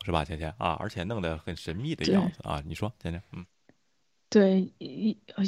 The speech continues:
Speaker 2: 是总理吗？我一下子有点搞不清楚了。然后他好像是挺神秘的，
Speaker 1: 嗯。
Speaker 2: 然后那一天应该是上周四还周五，我都不记得了。
Speaker 1: 周日。
Speaker 2: 然后是德国的总理先去了他那边，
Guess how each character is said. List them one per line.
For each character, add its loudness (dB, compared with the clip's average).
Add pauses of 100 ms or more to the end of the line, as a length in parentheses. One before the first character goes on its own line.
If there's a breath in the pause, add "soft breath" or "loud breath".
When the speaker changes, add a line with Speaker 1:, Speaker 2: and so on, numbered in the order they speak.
Speaker 2:
是 2
总 4
理 4
吗？ 0
我 0
一 2
下 4
子 0
有 -2
点 0
搞 -4
不 -4
清 2
楚 -6
了。 0
然 6
后 10
他 8
好 2
像 10
是 8 (540 loud breath)
挺 12
神 12
秘 12
的， 4
Speaker 1:
嗯。 -2
Speaker 2:
然 10
后 12
那 12
一 12
天 8
应 6
该 8
是 6
上 8
周 2
四 2
还 4
周 4
五， 2
我 -2
都 -2
不 -2
记 -2
得 -6
了。 -6 (200 loud breath)
Speaker 1:
周 0
日。 4
Speaker 2:
然 8
后 12
是 10 (120)
德 10
国 8
的 6 (380)
总 8
理 4
先 10
去 2
了 4
他 -2
那 4
边， 0